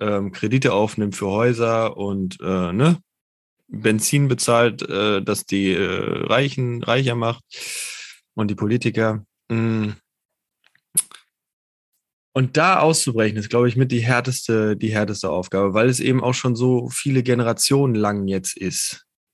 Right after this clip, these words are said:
Ja, Hen-, Henrik hat gerade unsere Großeltern angesprochen, die hier Deutschland wieder aufgebaut haben. Und natürlich haben die sich, die hatten halt nicht die Wahl. Und ich glaube, das ist auch ganz entscheidend von unserer Generation aus zu sehen.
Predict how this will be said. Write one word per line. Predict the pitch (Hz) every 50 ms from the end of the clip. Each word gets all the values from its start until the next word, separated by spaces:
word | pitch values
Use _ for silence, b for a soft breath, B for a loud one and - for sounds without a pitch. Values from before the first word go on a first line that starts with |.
| _ _ _
Ja, | - 90 98 113 120
Hen-, | 110 107 107 101 107
Henrik | 110 110 117 123 123 113 -
hat | 120 120 -
gerade | - 123 120 123
unsere | 120 117 113 113 110
Großeltern | 110 113 123 127 120 117 117 117 117 113
angesprochen, | 110 143 147 135 131 - - 110 104 101 101 98 95
die | 113 117 110
hier | 104 104 110 110 95
Deutschland | 87 104 104 104 - - 101 101 92
wieder | 95 92 101
aufgebaut | 92 92 95 - - 92 90 90 87 87 -
haben. | - 87 87 95 110 117 - B B B B B B B B B B B B B _ _
Und | - 123 127 123 - -
natürlich | 113 120 117 113 - 147 160 175 160 143 131 120 - - -
haben | 113 113 113 120 123 117
die | 117 113
sich, | 104 107 113 113 107 - - - - _ _ _ _ _ _ _ _ _ _ _
die | - 113 113 131 131
hatten | 139 147 - 131 127
halt | 123 120 -
nicht | 131 123 -
die | - 123 107
Wahl. | 123 147 151 120 95 76 71 - - _ _ B B B B B B B B B B B _ _ -
Und | - 123 120
ich | 123 -
glaube, | - 139 139 139 135
das | 127 135 131
ist | 127 123 123
auch | 120 123 120 -
ganz | - 127 131 123
entscheidend | 123 120 113 - 131 127 127 127 123 110 - - - -
von | - - 127 123
unserer | 113 127 120 120 123
Generation | 117 120 120 120 113 113 113 - - 120 113
aus | 101 104 -
zu | - -
sehen. | 104 107 123 143 147 127 120 127 135 135